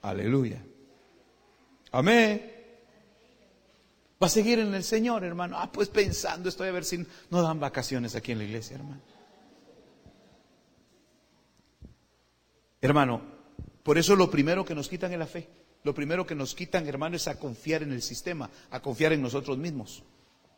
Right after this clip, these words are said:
a confiar, hermano, en lo que nos enseña.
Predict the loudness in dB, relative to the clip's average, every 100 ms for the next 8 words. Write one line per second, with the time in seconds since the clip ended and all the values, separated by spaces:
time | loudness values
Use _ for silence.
0 | _ _ _ -2 0 0 0 6 8 8
1 | 6 6 6 2 -4 -16 -20 -20 _ _
2 | 4 4 4 4 2 4 2 4 4 2
3 | 0